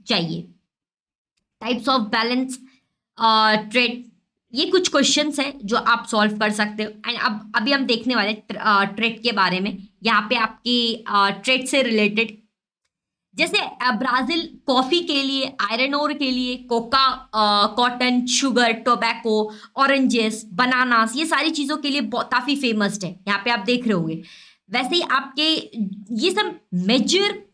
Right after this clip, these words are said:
मतलब आप कह सकते हो कि ब्राजील ये प्रोडक्ट, ये जो प्रोड्यूस कर रही है, इनके, मतलब ये एक मेजर ट्रेडिंग कर रही है किसके साथ?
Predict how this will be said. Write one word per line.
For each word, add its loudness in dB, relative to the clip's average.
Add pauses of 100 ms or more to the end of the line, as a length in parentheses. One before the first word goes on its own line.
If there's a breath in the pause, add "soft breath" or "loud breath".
(140)
मतलब -2
आप -2
कह 0
सकते -2
हो 0
कि -2
ब्राजील 0 (380 loud breath)
ये 0
प्रोडक्ट, -2
ये -2
जो -2
प्रोड्यूस 2
कर 0
रही -2
है, -12 (360)
इनके, -2
मतलब -4
ये 0
एक -4 (180)
मेजर 2
ट्रेडिंग 0
कर 2
रही 2
है -4
किसके -2
साथ? -2